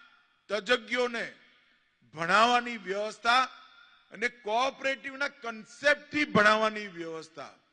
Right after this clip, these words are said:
આ સહકારી યુનિવર્સિટી શરૂ કરવાની છે અને એમાં પણ ગુજરાતે લીડ લેવાની જરૂર છે. સહકારી મંડળીઓ બનાવી સંપૂર્ણ વ્યવસ્થા, એક સર્ક્યુલર ઇકોનોમીનો પ્રયોગ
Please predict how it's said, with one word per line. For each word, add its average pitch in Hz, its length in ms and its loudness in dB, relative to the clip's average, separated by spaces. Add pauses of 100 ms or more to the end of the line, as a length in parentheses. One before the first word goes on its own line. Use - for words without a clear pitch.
(460)
આ 180 100 -4
સહકારી 190 540 -6
યુનિવર્સિટી 175 600 -16
શરૂ 160 400 -14
કરવાની 117 540 -20
છે - 180 -20 (600)
અને 147 140 -14
એમાં 156 340 -6
પણ 214 240 2 (760)
ગુજરાતે 160 720 -2
લીડ 160 500 -6
લેવાની 160 640 -6 (480)
જરૂર 147 420 -10
છે. - 160 -20 (1600)
સહકારી 165 560 -8
મંડળીઓ 151 560 -14
બનાવી 160 560 -6 (460)
સંપૂર્ણ 190 680 -8
વ્યવસ્થા, 160 880 0 (540)
એક 165 160 -16
સર્ક્યુલર 220 720 -2
ઇકોનોમીનો 185 680 -12
પ્રયોગ 160 360 -14